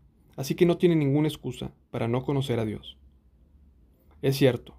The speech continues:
ellos conocieron a Dios, pero no quisieron adorarlo como Dios, ni darle gracias. En cambio, comenzaron a inventar ideas necias sobre Dios. Como resultado,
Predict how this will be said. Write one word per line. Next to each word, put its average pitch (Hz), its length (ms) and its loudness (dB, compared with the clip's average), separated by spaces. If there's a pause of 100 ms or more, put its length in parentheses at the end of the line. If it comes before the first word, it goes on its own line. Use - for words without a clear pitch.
(140)
ellos 143 240 -4
conocieron 139 440 0
a 131 60 2
Dios, 120 240 0
pero 127 180 -2
no 127 140 -2
quisieron 165 340 0
adorarlo 147 480 0
como 117 220 -6
Dios, 107 300 -10 (360)
ni 127 80 -2
darle 120 280 4
gracias. - 500 -6 (540)
En 123 100 -4
cambio, 147 380 2 (320)
comenzaron 135 440 0
a 175 40 4
inventar 135 340 2
ideas 139 300 2
necias 135 340 -2
sobre 117 220 -2
Dios. - 340 -10 (600)
Como 123 180 0
resultado, 135 600 2